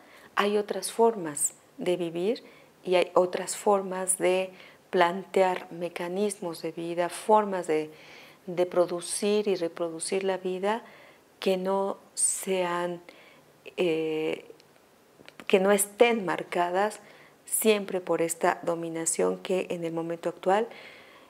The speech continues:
vincula, articula de una manera totalmente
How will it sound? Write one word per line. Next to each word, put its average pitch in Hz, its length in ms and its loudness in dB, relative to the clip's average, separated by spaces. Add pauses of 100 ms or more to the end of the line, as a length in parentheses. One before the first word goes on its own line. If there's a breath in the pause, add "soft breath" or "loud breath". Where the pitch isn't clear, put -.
(260 loud breath)
vincula, 208 1080 2
articula 185 920 0
de 170 120 -4
una 175 220 -6
manera 170 480 -6
totalmente 165 920 -4